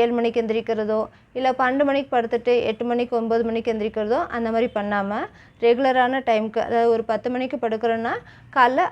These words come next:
அஞ்சரை மணிக்கு எந்திரிக்கிறது, அந்த மாதிரி ரெகுலரான டைம் ஃபாலோ பண்றது நமக்கு நோய் எதிர்ப்பு சக்தியை அதிகப்படுத்த அது ரொம்பவே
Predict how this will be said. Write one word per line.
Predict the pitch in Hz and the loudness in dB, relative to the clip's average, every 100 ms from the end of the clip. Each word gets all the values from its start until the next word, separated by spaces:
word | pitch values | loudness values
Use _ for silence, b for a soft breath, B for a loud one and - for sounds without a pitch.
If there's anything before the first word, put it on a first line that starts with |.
| 233 | -2
அஞ்சரை | 233 262 233 | -2 0 0
மணிக்கு | 254 269 | -2 -4
எந்திரிக்கிறது, | 240 220 220 208 233 | -4 -4 -4 -2 0
அந்த | 226 226 | 0 0
மாதிரி | 240 277 | 2 2
ரெகுலரான | 226 240 240 247 277 233 | 2 4 4 2 2 0
டைம் | 226 233 | -2 0
ஃபாலோ | 214 214 214 | 0 0 -2
பண்றது | 202 196 214 392 B - | -2 -2 -2 -4 B -8
நமக்கு | 247 240 240 | -6 -4 -2
நோய் | 240 269 | 0 0
எதிர்ப்பு | 254 233 | -2 -6
சக்தியை | 226 233 208 | -4 0 0
அதிகப்படுத்த | 202 214 202 190 294 427 | 0 -4 -6 -4 -2 0
அது | 233 220 | 0 -2
ரொம்பவே | 208 202 | 0 0